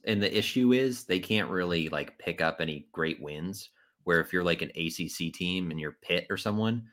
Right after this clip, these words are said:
like, the quality of team you're playing and the opportunity to pick up wins against good teams without having a loss hurt you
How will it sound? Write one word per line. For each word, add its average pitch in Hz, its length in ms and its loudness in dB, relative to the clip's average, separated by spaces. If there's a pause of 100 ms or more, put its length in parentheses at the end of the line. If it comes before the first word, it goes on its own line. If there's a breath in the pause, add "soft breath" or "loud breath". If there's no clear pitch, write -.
(480 soft breath)
like, 87 180 0
the 95 60 0
quality 95 460 6
of 87 120 0
team 85 300 -2
you're 78 100 -2
playing 82 380 -2
and 76 80 -8
the 78 80 -2
opportunity 85 720 0
to 82 80 -2
pick 82 260 -6
up 78 280 -2 (420)
wins 87 640 0
against 87 400 -2
good 87 220 2
teams 98 460 -4 (340)
without 80 460 2 (360)
having 82 280 -4
a 76 40 -8
loss 73 320 -4
hurt - 260 -4
you 107 280 0